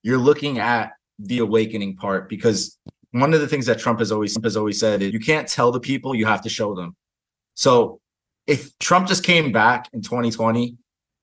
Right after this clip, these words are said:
the awakening wouldn't have happened this way, because so many people that were on the left or in the middle are now seeing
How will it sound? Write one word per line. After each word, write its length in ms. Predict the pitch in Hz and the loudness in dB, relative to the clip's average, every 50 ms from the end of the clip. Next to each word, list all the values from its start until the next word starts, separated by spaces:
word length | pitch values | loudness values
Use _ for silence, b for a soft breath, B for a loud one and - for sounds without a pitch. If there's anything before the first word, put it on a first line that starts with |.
| _ - | _ -6
the 140 | 202 127 143 | -2 0 2
awakening 440 | 135 120 135 151 151 160 156 151 139 | 2 4 4 2 2 2 0 -2 -2
wouldn't 160 | 131 123 113 113 | -2 -2 -2 -4
have 100 | 110 - 113 101 | -4 -4 -4 -4
happened 220 | 95 - 95 95 | -6 -6 -6 -6
this 200 | 90 87 - - | -6 -6 -6 -6
way, 220 | 92 87 87 85 - _ _ _ _ _ _ - | -6 -6 -8 -8 -12 _ _ _ _ _ _ -6
because 260 | 110 107 143 135 113 | -2 2 2 4 4
so 320 | - - - - 139 147 160 | 4 4 4 6 6 8 8
many 240 | 170 165 165 156 | 6 6 4 2
people 400 | 143 - - 151 147 143 135 127 | 0 0 -2 -2 -2 0 0 0
that 260 | 113 113 110 107 - 113 | 2 4 2 2 2 0
were 160 | 113 110 - 117 | 0 0 2 2
on 160 | 123 131 123 | 2 2 2
the 80 | 113 | 2
left 320 | 104 110 135 131 131 - - | 0 2 2 0 0 0 -2
or 80 | 110 - | -2 -2
in 100 | 113 113 | -2 -4
the 80 | 110 | -4
middle 460 | 101 101 110 147 127 139 151 160 - _ _ _ _ _ _ - | -2 0 2 2 2 2 0 -2 -4 _ _ _ _ _ _ -2
are 140 | 113 120 120 | 0 0 2
now 180 | 127 135 131 | 2 0 0
seeing 720 | 123 - - - - 147 151 151 147 131 113 98 95 92 | 0 0 2 2 0 0 0 -2 -2 -2 -2 -4 -4 -6